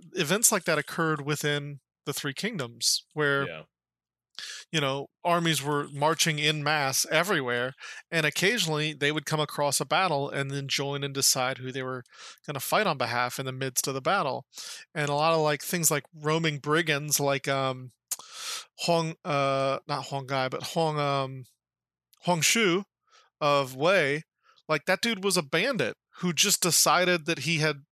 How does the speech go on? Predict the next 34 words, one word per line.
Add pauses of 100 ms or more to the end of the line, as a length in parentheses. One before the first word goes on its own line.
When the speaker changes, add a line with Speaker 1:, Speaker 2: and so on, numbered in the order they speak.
Speaker 1:
he
was
like,
"I'm
gonna
be (640)
the
most,
like,
mo-,
moral
paragon
of
war," (560)
uh, (160)
you
know,
prior
to
Guan
Yu (240)
showing
up, (120)
and
he
just
decided
to
join
Cao
Cao
out
the
blue.